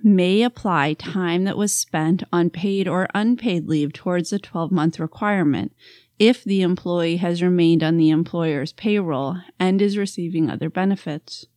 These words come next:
Further, an employee who is not eligible for F M L A leave at the beginning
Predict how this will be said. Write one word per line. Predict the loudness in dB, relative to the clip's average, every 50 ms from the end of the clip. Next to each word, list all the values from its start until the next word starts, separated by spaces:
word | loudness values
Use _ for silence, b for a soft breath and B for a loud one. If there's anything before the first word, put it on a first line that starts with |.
| _ _ _ b b b b b b b b b b b b _
Further, | -6 -2 0 0 0 0 0 -2 -4 -4 -6 b b b b b
an | 0 2
employee | 2 2 0 -2 -4 -4 -4 -2 -2 -2 -2 -2 -2 0
who | 0 -2 -2
is | -2 -4 -2 -2
not | -2 0 0 0 0 0 -2 -2 -4 -4
eligible | -6 -4 -4 -4 -6 -6 -6 -4 -4 -4
for | -4 -6 -10 -4
F | -4 -4 -4 -2
M | -4 -2 0
L | 0 -2 -2 -2
A | -4 -4 -4
leave | -4 -4 -2 -2 -2 0 -2 -2 -4 -4
at | -8 -6 -6
the | -6
beginning | -4 -4 -4 -4 -6 -6 -4 -2 0 2 2 2 2 2 0